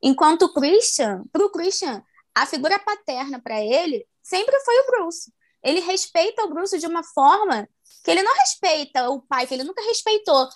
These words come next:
nem quando ele era criança, sabe? Então, assim, é... o Bruce ali, pra eles dois, foi, foi o espelho, sabe?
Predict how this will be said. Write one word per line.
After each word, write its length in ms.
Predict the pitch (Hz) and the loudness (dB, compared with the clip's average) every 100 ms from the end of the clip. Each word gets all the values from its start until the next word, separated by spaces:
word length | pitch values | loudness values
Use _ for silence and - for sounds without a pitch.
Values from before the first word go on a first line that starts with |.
| - | -10
nem 160 | 269 381 | -6 -2
quando 160 | 427 | -2
ele 140 | 427 403 | 0 2
era 160 | 392 | 2
criança, 580 | 392 370 381 277 254 - | 2 0 2 0 -2 -8
sabe? 480 | 240 294 240 196 185 _ _ 190 185 _ _ | -6 0 0 -2 -8 _ _ -10 -10 _ _
Então, 160 | - 339 | 0 2
assim, 420 | 415 392 294 196 _ - | 2 0 -2 -4 _ -2
é... 760 | 247 269 269 269 269 262 254 254 | 2 2 0 0 0 0 0 -2
o 160 | - 349 | -2 -4
Bruce 380 | 302 349 508 415 | -2 -2 -2 0
ali, 240 | 330 311 349 | 0 -2 -2
pra 160 | 339 | 0
eles 320 | 302 381 403 | 0 0 -2
dois, 720 | 240 226 330 285 202 196 - - _ _ - | 0 -2 0 -2 -8 -12 -14 -16 _ _ -4
foi, 640 | 277 285 330 370 359 294 - | 0 2 0 -2 -4 -8 -10
foi 220 | - 285 302 | -4 -2 0
o 40 | |
espelho, 680 | 440 - 392 240 202 196 202 _ _ _ _ | -2 -2 -2 -2 -2 -6 -10 _ _ _ _
sabe? 480 | _ - 220 226 311 | _ -4 0 0 0